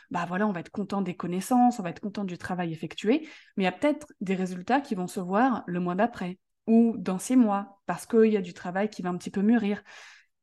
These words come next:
Repérer ces moments-là et vraiment marquer, euh, ces, ces phases de résultats de façon, euh,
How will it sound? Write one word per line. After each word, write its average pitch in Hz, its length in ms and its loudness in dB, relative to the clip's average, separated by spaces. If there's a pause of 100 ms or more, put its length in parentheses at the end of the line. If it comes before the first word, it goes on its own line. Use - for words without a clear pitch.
(160)
Repérer 269 500 4
ces 247 120 0
moments-là 185 520 -2 (380)
et 202 60 0
vraiment 208 460 8
marquer, 233 800 4
euh, 180 200 -4
ces, 170 200 -8
ces 175 200 -8
phases 220 280 4
de 185 100 0
résultats 185 580 2 (680)
de 180 120 -2
façon, 208 540 2
euh, 165 460 0